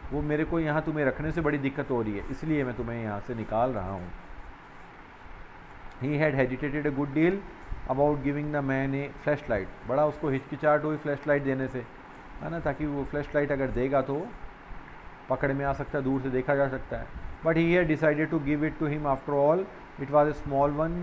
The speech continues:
his own, which he used to use at night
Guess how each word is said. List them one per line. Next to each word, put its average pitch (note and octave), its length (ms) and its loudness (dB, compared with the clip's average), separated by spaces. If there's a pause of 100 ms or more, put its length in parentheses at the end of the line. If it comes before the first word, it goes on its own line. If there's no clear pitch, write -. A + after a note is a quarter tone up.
(500)
his D3+ 220 -2
own, D3+ 400 2
which D3 200 -2
he D3+ 80 0 (100)
used C3+ 240 0 (100)
to D#3+ 80 4 (2250)
use D#3 200 2
at C#3 220 4
night A2 240 0